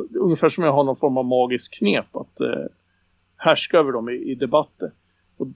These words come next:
det handlar ju såklart inte om det, utan det handlar om att jag kan inte argumentera för någonting jag inte verkligen tror på. Jag kan vara kontroversiell, det spelar ingen roll. Men jag måste ju verkligen tro på det. Jag skulle till exempel aldrig, aldrig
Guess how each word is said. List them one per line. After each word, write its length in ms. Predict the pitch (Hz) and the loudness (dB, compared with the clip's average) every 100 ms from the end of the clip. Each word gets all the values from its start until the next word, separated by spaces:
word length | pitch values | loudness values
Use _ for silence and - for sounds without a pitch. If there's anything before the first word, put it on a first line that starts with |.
| _ - | _ -2
det 100 | 151 | 0
handlar 240 | 147 135 | 2 0
ju 40 | 127 | -2
såklart 400 | 143 180 151 139 | 0 2 2 -2
inte 180 | 117 | -10
om 120 | 120 117 | -10 -8
det, 60 | |
utan 300 | 120 110 131 | -8 -6 -4
det 80 | 127 | -2
handlar 260 | 139 127 113 | 0 0 -2
om 120 | 110 | -4
att 120 | 110 _ _ _ _ _ - | -6 _ _ _ _ _ -2
jag 260 | 147 170 - | 4 4 4
kan 140 | 180 | 2
inte 200 | 160 139 | 2 0
argumentera 440 | 127 123 113 123 | 0 -2 -4 -4
för 120 | 110 147 | -4 -6
någonting 320 | 117 135 120 | -6 -2 -2
jag 80 | 113 | -2
inte 160 | 131 | 0
verkligen 380 | 117 107 - 107 | 2 2 -2 0
tror 200 | 147 143 | 4 4
på. 280 | - - 165 | 2 0 4
Jag 140 | 151 | 6
kan 120 | 185 | 8
vara 100 | 170 | 6
kontroversiell, 680 | 147 156 127 135 117 156 151 | 4 0 0 -2 2 2 2
det 60 | 135 | 0
spelar 220 | - 135 | -2 -2
ingen 160 | 123 117 | -2 0
roll. 220 | 131 113 _ _ - | 0 -2 _ _ -4
Men 100 | 147 | 0
jag 80 | 147 | 2
måste 260 | 143 - | 2 0
ju 60 | 127 | 0
verkligen 280 | 110 120 107 | 0 -4 -6
tro 280 | 165 180 | -2 -4
på 220 | 120 - - | -4 -10 -10
det. 80 | - - | -8 0
Jag 140 | 143 | 2
skulle 200 | - 175 | 4 0
till 120 | - | 0
exempel 340 | - 147 131 - - | -2 0 0 -4 4
aldrig, 640 | 196 139 123 127 - - _ _ | 6 4 0 0 0 0 _ _
aldrig 760 | - 190 156 123 135 226 110 | 4 6 4 2 -4 -2 -4